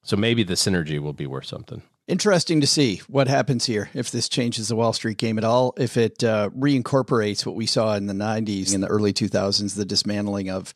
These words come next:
Speaker 2: small accounts on Wall Street. Maybe,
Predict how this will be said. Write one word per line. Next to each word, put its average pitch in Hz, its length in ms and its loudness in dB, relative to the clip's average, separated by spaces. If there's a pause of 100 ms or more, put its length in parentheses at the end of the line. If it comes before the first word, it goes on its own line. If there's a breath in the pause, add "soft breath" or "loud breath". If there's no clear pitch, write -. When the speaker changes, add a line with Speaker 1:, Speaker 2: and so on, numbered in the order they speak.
(460 soft breath)
Speaker 2:
small 127 320 4
accounts 113 600 0
on 104 160 -2
Wall 98 160 2
Street. 92 340 -4 (180)
Maybe, 101 360 0